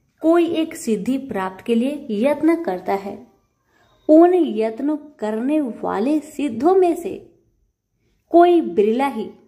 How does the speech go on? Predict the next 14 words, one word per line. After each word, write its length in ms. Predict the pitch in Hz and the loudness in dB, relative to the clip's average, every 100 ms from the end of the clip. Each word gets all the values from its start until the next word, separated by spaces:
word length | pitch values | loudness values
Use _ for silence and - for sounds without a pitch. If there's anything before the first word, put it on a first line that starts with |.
| 262 | -2
मुझे 480 | 311 320 311 - - | -2 0 -4 -8 -4
ठीक 380 | 311 330 330 180 | 0 0 -2 -8
जान 340 | 202 180 240 | -8 -8 -8
पड़ता 400 | 240 196 175 190 | -6 -6 -6 -8
है। 240 | 190 196 - - _ _ _ _ _ _ _ - - | -8 -12 -16 -20 _ _ _ _ _ _ _ -20 -2
पृथ्वी, 680 | 220 226 226 214 277 240 - | 0 0 -2 -4 -4 -6 -4
जल, 240 | 294 320 | 0 0
अग्नि, 560 | 311 - 208 214 208 220 | 0 -4 -6 -4 -2 -2
वायु, 500 | 202 190 185 226 - - | -2 -4 -2 -2 -2 -6
आकाश, 500 | 202 202 214 214 208 | -8 -6 -6 -6 -4
मन, 460 | 208 269 285 202 - - _ _ _ _ - | -4 -2 -2 -4 -10 -20 _ _ _ _ -10
बुद्धि 420 | 208 302 233 285 | -2 -2 0 -2
और 400 | 185 190 226 240 | -2 -4 -4 -6
अहंकार, 680 | 294 285 285 302 214 202 202 | -6 -4 -4 -2 -4 -4 -8